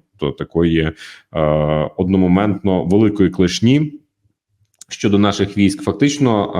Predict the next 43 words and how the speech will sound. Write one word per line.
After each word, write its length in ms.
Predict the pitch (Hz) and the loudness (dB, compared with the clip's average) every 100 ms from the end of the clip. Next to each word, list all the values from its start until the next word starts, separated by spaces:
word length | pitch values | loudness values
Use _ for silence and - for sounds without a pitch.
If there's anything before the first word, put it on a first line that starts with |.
| 87 85 | -2 0
е, 40 | 90 | 2
рух 320 | 139 - - | 2 0 -10
в 40 | |
Шахтарське, 640 | - 104 - 156 196 - 78 | -8 -8 -2 -2 -2 -6 -8
е, 80 | - _ _ _ _ _ _ - 82 80 82 | -8 _ _ _ _ _ _ -10 -6 -4 -2
росіян, 460 | 87 - 85 76 - | -4 -2 -2 -2 -6
ось 240 | 78 - | -10 -6
цей 200 | - 78 | 0 0
рух, 320 | 80 76 - _ - - - _ | 2 -2 -8 _ -20 -20 -20 _
е, 220 | 82 78 76 | -2 -2 0
котрий 520 | 95 107 101 80 - | -2 2 2 0 -2
одномоментно 680 | 90 104 104 104 98 82 85 | 0 2 2 2 0 0 -2
загрожував 640 | 87 92 85 85 80 - | 0 2 2 2 0 0
і 340 | 120 92 76 - _ | 2 2 0 -8 _
ліворуч 680 | 85 95 92 85 73 - - | 0 2 4 2 0 -4 -8
Великій 340 | 85 85 80 82 | -2 0 0 -2
Новосілці, 720 | 85 87 151 175 - 80 69 - | -2 -2 2 2 0 -8 -10 -10
туди, 340 | 80 78 71 | -6 -4 -6
на 200 | 76 76 | -8 -8
Велику 360 | 69 80 78 78 | -4 -4 -4 -4
Новосілку 560 | 78 78 - 76 - 80 | -6 -6 -8 -14 -12 -12
фланг, 480 | - 64 67 - _ - - - - | -8 -8 -10 -20 _ -20 -20 -16 -6
е, 160 | 73 67 | -4 -4
і 60 | |
створення 400 | 85 - 82 78 | -6 0 2 2
клешні 340 | 78 78 71 76 | 0 -4 -4 -10
щодо 240 | - 76 | -10 -4
нього. 340 | 78 76 - - | -4 -4 -6 0
І, 200 | 120 127 | 2 2
звісно, 300 | 127 139 107 | 0 0 -4
що 160 | - | 0
він 80 | 104 | 2
напряму 460 | 95 101 104 123 101 | 2 2 2 2 2
загрожував 540 | 87 104 98 98 87 | 2 2 2 2 2
нашій 300 | 95 92 87 | 0 -2 -2
новій 260 | 85 90 90 | 2 4 2
лінії 260 | 85 85 | 2 0
оборони 380 | 82 90 139 113 | 0 0 2 0
після 280 | - - 85 | 0 -2 -2
відходу 380 | 82 - 87 80 | -4 -2 0 0
наших 380 | 78 - 78 | -2 -4 -4
військ 320 | 82 73 - 80 | -2 -2 -2 -8
із, 200 | 73 | -8